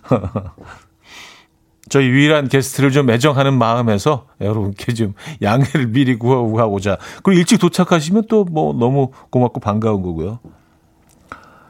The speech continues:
아, 희희님은요, 여의도로 출근길인데 가다가 인석 씨 만나면 데리고 갈게요 하셨습니다. 네, 꼭 좀 뭐 그렇게 해주세요. 뭐 어디 중간에 내려서 뭐 걸어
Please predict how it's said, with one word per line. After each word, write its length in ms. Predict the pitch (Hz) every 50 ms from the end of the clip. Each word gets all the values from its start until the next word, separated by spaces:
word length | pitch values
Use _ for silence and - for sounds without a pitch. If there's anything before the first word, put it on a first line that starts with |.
| _ _ _ _ _ _ _ _ _ _ -
아, 220 | - - 92 90 95
희희님은요, 680 | - - - 202 208 185 175 160 160 170 175 151 143 139
여의도로 420 | 117 120 131 156 160 160 170 175 170
출근길인데 840 | - - 196 175 175 165 - 156 135 127 113 127 151 139 120 139 180 -
가다가 320 | - 117 113 120 131 147
인석 340 | 113 120 139 135 - 151 131
씨 140 | - - -
만나면 400 | 143 123 117 120 120 120 135 147
데리고 220 | - 123 120 123 123
갈게요 500 | - 139 120 110 - 120 107 104 117 120
하셨습니다. 520 | 113 110 - 87 - - - - - - - _ _ _ _ _ _ _ -
네, 240 | 107 120 127 117
꼭 180 | 113 110 - 135
좀 180 | - 165 160 147
뭐 320 | 131 127 123 110 80 71 - - _
그렇게 180 | - - - 123
해주세요. 560 | 117 110 104 - 101 80 80 82 82 87 113 _ _ _ _ _ _ _ _ - - - - - - - - - - - - _ _ _ -
뭐 480 | - 98 90 80 71 69 67 62 - - _ -
어디 140 | 110 117 120
중간에 800 | 107 - 117 113 113 120 117 117 113 113 113 113 113 120 117 110 104 - _
내려서 400 | - 156 120 110 113 113 107 123
뭐 120 | 117 120 120
걸어 420 | - - 104 110 117 117 117 113